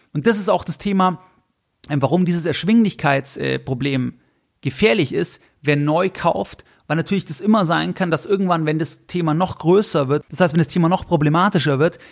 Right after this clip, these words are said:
dass halt dort der politische Druck steigt, weil natürlich immer mehr davon negativ betroffen sind. Das vielleicht dazu noch.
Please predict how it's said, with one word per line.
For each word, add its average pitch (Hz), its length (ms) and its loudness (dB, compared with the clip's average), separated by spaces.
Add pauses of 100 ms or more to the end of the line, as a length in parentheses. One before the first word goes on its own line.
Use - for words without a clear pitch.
(120)
dass 156 160 -4
halt 170 180 -2
dort 160 220 -4
der 165 80 0
politische 180 560 0
Druck 185 300 0
steigt, - 560 -4 (500)
weil 147 140 2
natürlich 165 340 -4
immer 214 220 2
mehr 170 240 0
davon 175 480 0
negativ 190 460 2
betroffen 131 440 -6
sind. 117 280 -10 (420)
Das 156 140 -2
vielleicht 147 240 0
dazu 147 320 2
noch. 131 260 -4